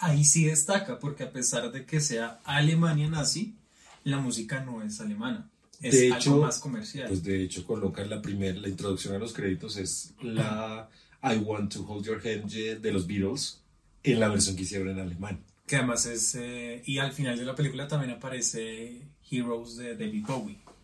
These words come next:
Speaker 1: que es un poco mucho, mucho más comercial,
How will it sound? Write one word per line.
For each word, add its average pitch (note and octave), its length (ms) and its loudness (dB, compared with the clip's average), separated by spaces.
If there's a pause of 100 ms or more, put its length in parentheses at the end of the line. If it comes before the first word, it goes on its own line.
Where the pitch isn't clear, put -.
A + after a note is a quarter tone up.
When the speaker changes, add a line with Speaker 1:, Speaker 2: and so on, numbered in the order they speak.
(480)
Speaker 1:
que D#3 80 4
es D3 80 6
un - 60 -6
poco D3+ 200 2
mucho, E3 340 4
mucho E3+ 440 6
más D3 160 6
comercial, D#3 500 2